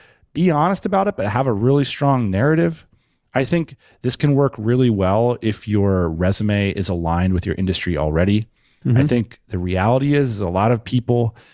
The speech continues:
Speaker 1: in upper management and companies, they also really understand this kind of thing, and that being just straight up transparent about what you did, um, might be the best strategy. You just have to calibrate for your audience.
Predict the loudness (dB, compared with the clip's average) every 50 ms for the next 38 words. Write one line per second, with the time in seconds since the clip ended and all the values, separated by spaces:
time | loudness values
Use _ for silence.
0 | _ _ _ -4 -4 -4 -2 -2 -4 -2 0 -2 -2 0 0 2 0 0 0 -2
1 | -4 -4 -6 -8 -6 -4 -4 -4 -2 -2 -2 0 -2 -2 -4 -8 -8 -4 -2 0
2 | 0 2 0 0 0 -2 -2 0 0 0 0 0 0 -2 -4 -4 -4 -4 -4 -4
3 | -2 -2 0 0 0 -2 -4 -2 0 0 2 2 2 2 0 0 2 0 -2 -4
4 | _ _ _ _ _ _ _ _ -6 -2 0 0 2 2 0 0 -2 -4 -8 _
5 | _ -4 0 0 2 2 0 -2 -4 -6 -4 -2 0 2 2 0 0 -2 -4 -4
6 | -4 -4 -6 -8 -6 -2 0 2 2 2 2 2 0 0 0 0 0 0 0 0
7 | -2 -4 -2 0 2 2 2 2 0 -2 -8 -18 _ _ _ _ _ -2 0 0
8 | 2 0 0 -2 -4 -2 0 2 2 2 0 -2 -4 -2 -2 0 0 0 -2 -2
9 | -2 -2 -2 -2 -2 -4 -4 -4 -4 -4 -6 -10 -12 -12 -12 -14 -8 -4 -2 0
10 | 0 0 0 0 0 -2 -2 -4 -10 _ _ _ _ _ -8 -6 -6 -4 -4 -4
11 | -6 -6 -6 -2 -2 0 0 0 -2 -2 -4 -4 -4 -4 -2 -2 -2 -4 -4 -6
12 | -8 -10 -10